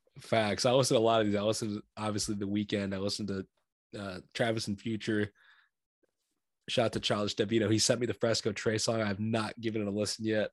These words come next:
I'm going to, though, I promise. Uh, also, I listened to Logic songs and the Boogie song. The Boogie song was hard. Boogie is fire. If you haven't listened to him, you gotta give him a listen. I think you'd really like him.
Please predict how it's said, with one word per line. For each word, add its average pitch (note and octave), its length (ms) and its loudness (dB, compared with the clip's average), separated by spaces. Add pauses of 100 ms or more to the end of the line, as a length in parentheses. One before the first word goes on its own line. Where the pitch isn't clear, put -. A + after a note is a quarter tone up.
I'm A2 80 -10
going B2 360 4
to, A2 180 0
though, G2 120 -4
I F#2+ 60 -4
promise. G#2 520 0 (420)
Uh, G2 380 2 (540)
also, C#3 240 4
I E3 40 6
listened G3+ 180 6
to G3 60 8
Logic C#3 340 2
songs G2 440 -2 (440)
and C3 180 2
the A#2 60 4
Boogie G#2+ 320 4
song. G2+ 140 2
The G#2 80 0
Boogie G3+ 240 4
song A2 160 2
was F#2 100 -2
hard. F#2+ 460 0
Boogie C3 320 2
is F#2 100 -2
fire. G2+ 300 -4
If F#2 80 -8
you A#2 80 0
haven't G#2 160 -2
listened G2 260 -2
to F#2+ 80 -4
him, G2 160 -4
you G2+ 100 -4
gotta G2+ 180 0
give G2 160 -2
him G2 80 -8
a - 20 -6
listen. F#2+ 240 -2
I G2+ 40 0
think B2 160 2
you'd G#2+ 120 0
really G2+ 180 2
like F#2+ 240 -2
him. F#2 220 -12